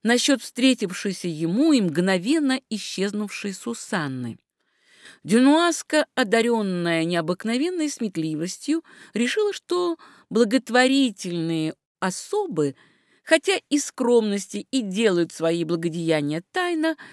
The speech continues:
но всё же не доходят в своей добродетели до такой скрытности, чтобы просиживать по целым часам в бедной комнатке мастерового. В Маргарите, как видно, было довольно своей логики.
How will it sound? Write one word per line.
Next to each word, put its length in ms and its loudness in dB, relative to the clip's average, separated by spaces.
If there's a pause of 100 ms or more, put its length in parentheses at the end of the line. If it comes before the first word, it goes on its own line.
(240)
но 240 4
всё 340 -2
же 460 -6
не 160 2
доходят 560 -2
в 60 -14
своей 300 0
добродетели 760 0 (240)
до 160 4
такой 380 0
скрытности, 920 -4 (240)
чтобы 300 4
просиживать 800 -2
по 160 -2
целым 400 0
часам 520 -6 (320)
в 140 -4
бедной 560 2
комнатке 560 -4
мастерового. 840 -6 (800)
В 60 0
Маргарите, 640 4
как 200 -2
видно, 440 2
было 200 2
довольно 460 0
своей 400 -4
логики. 600 -6